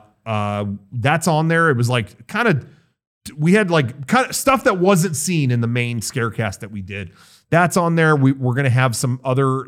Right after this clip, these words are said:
things from that night going up on there. Uh, some extra scary games that we played through that we did not have time for, uh,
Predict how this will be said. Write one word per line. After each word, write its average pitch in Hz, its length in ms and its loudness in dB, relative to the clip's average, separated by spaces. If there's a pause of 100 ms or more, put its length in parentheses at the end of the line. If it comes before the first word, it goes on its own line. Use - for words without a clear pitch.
things 131 300 0
from 123 180 0
that 120 220 0
night 120 360 -2
going 117 280 -2
up 113 140 -8
on 117 160 -4
there. 107 340 -6 (340)
Uh, 101 320 0
some 135 300 -4
extra 135 280 -2
scary 143 480 0
games 123 380 0
that 143 60 -6
we 135 100 -6
played 135 320 -2
through 143 140 0
that 123 100 -2
we 107 80 -2
did 110 180 -6
not 120 200 -2
have 113 180 -2
time 113 300 -6
for, 120 500 -4
uh, 101 320 -8